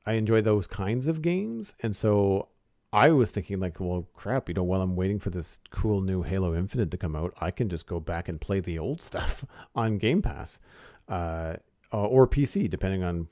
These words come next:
uh, well, I guess it would be on P C via Game Pass is, I guess, what I'm getting at. Uh, so I could familiarize myself with the whole franchise and get, and get caught up.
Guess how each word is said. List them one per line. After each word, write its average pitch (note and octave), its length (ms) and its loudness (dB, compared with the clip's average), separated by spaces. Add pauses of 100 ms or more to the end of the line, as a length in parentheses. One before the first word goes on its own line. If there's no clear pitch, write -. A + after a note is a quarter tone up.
(140)
uh, G2+ 60 -2
well, F#2 160 0
I F2+ 40 0
guess G2 160 -2
it G#2 40 -2
would G#2+ 160 0
be G#2+ 120 2
on E2 140 0
P F#2 160 -2
C F#2 180 -4
via F#2+ 320 0
Game D#2 260 -8
Pass D2+ 280 -10
is, D#2+ 100 -6
I E2 60 -4
guess, D#2 200 -12
what E2 80 -6
I'm D#2+ 120 -10
getting E2 240 -12
at. E2+ 120 -14 (500)
Uh, E2+ 200 -4
so B2+ 180 2
I C3 60 8
could - 180 2
familiarize A2 640 4
myself F2 360 -4
with F2+ 100 -8
the - 60 -4
whole D#2+ 200 -2
franchise E2+ 480 -4
and E2 100 -6
get, D#2 140 -6 (160)
and G2 120 -2
get E2+ 140 -6
caught F2 220 -4
up. F2 200 -4